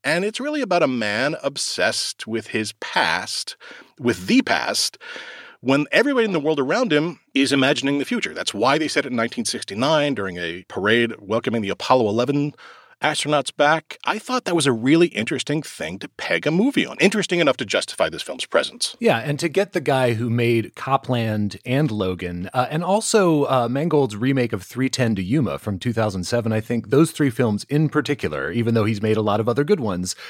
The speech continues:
Speaker 2: are kind of a perfect prerequisite to do the final chapter of Indy.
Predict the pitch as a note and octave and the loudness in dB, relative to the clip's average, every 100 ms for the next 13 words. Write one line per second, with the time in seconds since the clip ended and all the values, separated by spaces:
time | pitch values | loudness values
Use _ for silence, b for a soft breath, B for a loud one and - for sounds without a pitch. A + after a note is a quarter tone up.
0 | B B A2 G2+ - D#3+ G#3+ C3+ G2+ C#3 | B B 2 2 0 2 4 4 2 0
1 | - G#2+ - B2 G#2+ G#2 - F2+ D#2 - | 0 -2 -2 0 4 2 2 -2 -2 -2
2 | - G2 G#2 F#2+ F#2 F#2+ A2+ G#2+ G2+ G2 | -2 2 2 2 0 0 0 0 -2 -2
3 | F2 G2+ F2+ G#2 F#2+ F#2 | -2 -2 -4 -2 -2 -4